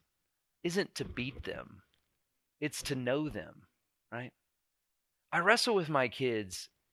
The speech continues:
because I love them and I wanna know them. And in this weird way, uh,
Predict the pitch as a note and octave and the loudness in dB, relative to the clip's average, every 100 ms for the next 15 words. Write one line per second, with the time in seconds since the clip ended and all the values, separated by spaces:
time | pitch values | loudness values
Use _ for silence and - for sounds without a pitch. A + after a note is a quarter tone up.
0 | - C#3+ F3 D3 D3 E3+ G3+ A2+ F#2+ A#2 | -10 -4 -2 0 0 2 2 0 -4 -2
1 | D3 E3+ F#3 D3 D#3+ E3 A#2+ A2 A2+ - | 0 0 0 2 2 2 2 0 -2 -8
2 | - - - D#3 E3 - A2+ A#2+ E3+ G#3 | -12 -14 -4 0 4 4 2 0 2 4
3 | D#3+ C3+ D3+ A#2 E2+ - _ - | 4 6 6 6 0 -12 _ -14